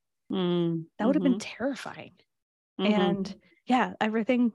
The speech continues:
Speaker 2: does ha-, I don't know, things work out the way that they need to, I believe.
Speaker 1: Yeah.
Speaker 2: Um, yeah, it's so
Speaker 1: I
Speaker 2: interesting.
Speaker 1: think that's something too, that becoming a parent helps you realize is, like, there's a plan greater than yours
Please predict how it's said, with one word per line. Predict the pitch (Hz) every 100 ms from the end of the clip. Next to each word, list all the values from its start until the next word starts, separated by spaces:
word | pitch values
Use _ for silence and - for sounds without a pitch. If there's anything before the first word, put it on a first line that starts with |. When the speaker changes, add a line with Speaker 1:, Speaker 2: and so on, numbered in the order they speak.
| -
Speaker 2:
does | - 196
ha-, | 233
I | 202
don't | 220 240
know, | 220
things | 226 240 240
work | 247 214
out | 196 - 202
the | 196
way | 190 196
that | 196
they | 190
need | 180 185
to, | - - - 190
I | 190
believe. | 185 180 - 196 - - - - _ _ -
Speaker 1:
Yeah. | - 190 180 180
Speaker 2:
Um, | 190 190 _ _ _ _
yeah, | - -
it's | -
so | 185
Speaker 1:
I | 180
Speaker 2:
interesting. | 185 208
Speaker 1:
think | 240
that's | 277 277
something | 214 202 190
too, | - 170
that | 165 -
becoming | 165 175 160
a | 160
parent | 160 156 151 147 _
helps | 170 160
you | 151
realize | 147 143 143 143 156
is, | -
like, | 143 139 _ _
there's | 170
a | 208
plan | - 160 156 160
greater | 160 151 156
than | 151 160
yours | 139 143 -